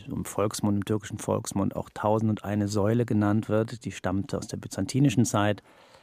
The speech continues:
Die ist deswegen interessant, weil, wie das bei Zisternen üblich ist, haben sie natürlich eine richtige Struktur unter der Erde und darüber sehen sie nichts davon. Darüber haben sie die moderne Stadt Istanbul. Ich habe solche Zisternen öfter besucht und musste immer wieder daran denken,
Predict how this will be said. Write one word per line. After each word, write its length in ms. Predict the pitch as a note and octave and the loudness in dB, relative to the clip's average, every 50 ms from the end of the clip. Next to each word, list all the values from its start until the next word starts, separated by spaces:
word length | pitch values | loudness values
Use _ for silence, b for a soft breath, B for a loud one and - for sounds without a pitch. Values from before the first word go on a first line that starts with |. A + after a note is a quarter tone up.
| b b b b b b _ _ | b b b b b b _ _
Die 100 | C3 B2 | -4 -4
ist 120 | A#2 - | -2 0
deswegen 280 | - D#3 - - F3+ E3 | 0 0 2 4 6 6
interessant, 480 | C#3+ C3+ C3 A#2+ - B2 B2+ C#3 C3 A#2+ | 6 6 4 2 2 4 4 4 4 4
weil, 340 | A#2 A2+ A2 G#2+ A2 A2 - | 4 4 4 4 2 2 0
wie 180 | - A#2 B2 B2 | -2 -2 0 0
das 140 | A#2+ A2 - | 0 0 0
bei 100 | A2+ A2 | 0 0
Zisternen 480 | - - A2+ - - A2+ A2 A2+ A2+ - | 0 -2 -4 -2 0 2 4 4 4 2
üblich 300 | C#3+ D3+ C#3+ C3 A2 B2 | 2 0 0 0 0 0
ist, 140 | B2+ - | 0 2
haben 120 | B2 B2+ C3+ | 2 2 2
sie 120 | B2 B2 | 2 4
natürlich 460 | A#2 A2 - - A#2+ A#2+ A#2+ B2+ - G#2 | 2 2 0 0 -2 -2 -2 -2 -4 -4
eine 200 | G2+ G#2 G2+ F#2 | -4 -4 -2 -2
richtige 360 | A#2 B2 - - C#3+ B2 - | -4 -6 -6 -6 -6 -6 -6
Struktur 680 | - - - A2 - - - - B2+ A#2 A2+ G#2+ G#2+ | -6 -6 -6 -8 -8 -8 -8 -2 0 2 2 2 2
unter 220 | - A2 G#2+ A2+ G#2 | 0 0 -2 -2 -2
der 140 | G2+ F#2 - | -2 -4 -4
Erde 340 | F#2+ G2 F#2+ G2+ A2 B2+ - | -4 -6 -4 -4 -4 -4 -4
und 200 | - A#2+ A2+ - | -2 -4 0 0
darüber 580 | A2 G#2 G2+ A#2 B2+ B2+ C3+ C#3+ C#3+ D3 D#3+ D3 - _ _ _ _ _ _ _ _ _ _ _ | 0 0 2 2 2 4 4 4 4 4 2 0 -4 _ _ _ _ _ _ _ _ _ _ _
sehen 220 | - - A2 G#2 G#2 | -6 -4 -2 0 0
sie 100 | G2+ G#2 | 0 2
nichts 260 | B2 C3+ - - - | 0 0 0 -4 -6
davon. 340 | - - - - E2+ E2+ F2+ | -6 -6 -6 -6 -10 -8 -8
Darüber 300 | F2+ F2 G2+ G2+ A2 G2+ | -6 -6 -4 -4 -4 -2
haben 140 | G#2 A2 G#2+ | -2 -2 -2
sie 100 | G#2+ G#2+ | -2 -4
die 100 | G#2+ G#2 | -2 -2
moderne 380 | F#2+ F2 F2+ F#2 G2 A2 G#2+ | -2 -2 0 2 2 2 2
Stadt 280 | G2 - G#2+ F#2+ - - | 2 0 0 0 0 -2
Istanbul. 600 | A2 - - - F2 F2 E2 F2 F2 G#2+ C#3+ C3+ B B B B B B B B B B B B B B B _ _ | -6 -6 -4 -6 -6 -6 -6 -6 -6 -6 -8 -8 B B B B B B B B B B B B B B B _ _
Ich 120 | - - | -4 -4
habe 120 | A#2+ A2+ - - - - | -4 -4 -4 -8 -8 -2
solche 200 | A#2+ A#2+ A#2 A#2 | 0 0 0 0
Zisternen 480 | A2 - - - - - A2 G#2 G#2 G#2 | -2 -2 -4 -2 0 2 4 4 4 4
öfter 280 | A#2+ B2+ - - B2 | 2 0 2 0 0
besucht 360 | G#2 G#2 G#2 A2 C#3 E3 - | 2 0 0 0 -2 0 2
und 60 | C3 A#2 | 4 4
musste 220 | A#2 A2+ - B2+ | 4 2 2 0
immer 220 | A#2 B2 B2 B2+ | 2 2 2 2
wieder 220 | B2+ C3+ B2 B2 A#2 | 0 0 0 0 2
daran 340 | A2 A2+ G2+ G2 G2 G2 F#2 | 2 2 2 2 0 0 0
denken, 460 | G#2+ A#2 C3+ C#3+ - D3+ D3 C#3 | 2 2 2 2 4 4 4 4